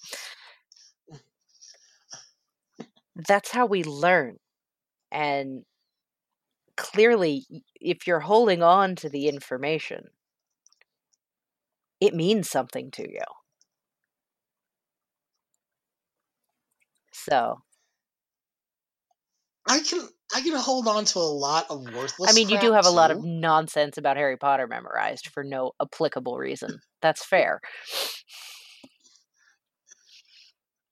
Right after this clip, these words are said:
Speaker 2: S-, well, I have applicable reasons why it's stuck,
Speaker 1: Yeah, but
Speaker 2: but,
Speaker 1: outside your,
Speaker 2: um,
Speaker 1: your, uh, Alice in Muggleland podcast, it has no functional use.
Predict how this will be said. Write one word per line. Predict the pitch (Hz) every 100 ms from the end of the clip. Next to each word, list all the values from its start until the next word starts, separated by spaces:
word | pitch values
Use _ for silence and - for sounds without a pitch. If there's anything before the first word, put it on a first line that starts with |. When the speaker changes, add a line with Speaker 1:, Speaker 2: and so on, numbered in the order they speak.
| _ _ _ _ _ _ _ _ _ _ _ -
Speaker 2:
S-, | 170 - - _
well, | 190 180 170 170 165
I | 170 160 147 -
have | 170 151 160
applicable | 139 - 160 143 135 135
reasons | 135 139 131 123 127
why | 135 127
it's | 107 -
stuck, | - - 160 117 - -
Speaker 1:
Yeah, | - 220 202
but |
Speaker 2:
but, | 175 202
Speaker 1:
outside | - 220 - 294 254
your, | 208 165
Speaker 2:
um, | 117 113
Speaker 1:
your, | 160 160 143
uh, | 135 139 131 -
Alice | 156 185 190 -
in | 151
Muggleland | 147 147 175 180 202 208 -
podcast, | 214 214 226 208 -
it | 208
has | 262 269 -
no | 196 170 151
functional | - - 170 170 - 147 127 123
use. | 117 120 - - - -